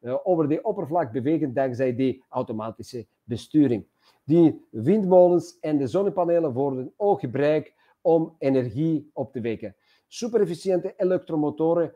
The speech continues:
verbruiken een minimale hoeveelheid van energie, wat aanzienlijke besparingen mogelijk maakt. De unieke voordelen van het transportsysteem, ontwikkeld door de Uniski String Technology, maken het mogelijk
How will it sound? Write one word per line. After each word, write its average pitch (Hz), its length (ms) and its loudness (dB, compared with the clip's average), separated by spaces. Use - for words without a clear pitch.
verbruiken 175 640 -4
een 165 400 0
minimale 208 520 -2
hoeveelheid 147 580 -4
van 143 180 -6
energie, 135 560 -4
wat 139 240 -4
aanzienlijke 175 640 0
besparingen 147 540 -4
mogelijk 135 440 0
maakt. 107 280 -12
De 151 100 2
unieke 208 400 0
voordelen 151 480 2
van 131 220 0
het 123 240 -4
transportsysteem, 160 840 -4
ontwikkeld 147 560 -2
door 156 160 6
de 139 120 2
Uniski 160 360 2
String 165 240 -4
Technology, 160 580 2
maken 175 380 0
het 143 160 0
mogelijk 156 460 2